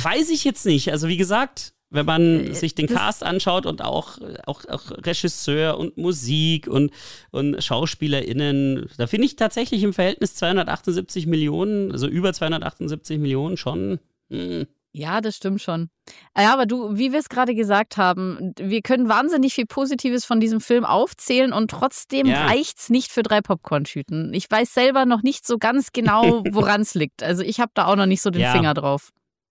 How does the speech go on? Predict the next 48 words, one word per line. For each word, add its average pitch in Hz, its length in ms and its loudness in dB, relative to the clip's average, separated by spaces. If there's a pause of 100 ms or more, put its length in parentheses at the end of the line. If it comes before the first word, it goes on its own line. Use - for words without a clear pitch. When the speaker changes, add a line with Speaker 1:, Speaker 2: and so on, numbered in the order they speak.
(480)
Speaker 1:
Ja, 98 140 -2
dann 110 140 2
liegt's, 139 260 -2
glaub 131 220 2
ich, 135 80 0
an 123 80 0
unseren 113 340 2
HörerInnen. 101 500 0
Wenn 113 140 2
ihr 110 100 -2
da 110 80 0
draußen 107 580 0 (420)
den 113 120 2
Film 123 220 4
gesehen 117 320 2
habt 113 200 0
und 107 120 4
sagt, 107 220 0
„Hey, 113 120 2
das 107 120 0
ist 120 180 -2
so 135 80 0
ein 123 180 2
Top-Film, 117 480 0
zweitausendzehn 117 840 0
bester 123 340 0
Film.“ 127 360 2 (340)
Glaub 101 180 0
ich 101 80 0
jetzt 107 160 -2
nicht, 123 180 0
da 104 60 0
kam 98 160 -2
ja 95 60 -2
auch 95 120 -4
so - 120 -8
ein 95 80 -6
Inception 110 540 -4
raus 113 260 -2
damals, 101 340 0
Speaker 2:
<laughs> - 0 -
Speaker 1:
meine 98 200 -2
ich. - 40 -4
Ich - 60 -12
glaub, - 120 -8
das 110 160 -10
war 113 80 -6
zweitausendzehn. 110 560 -2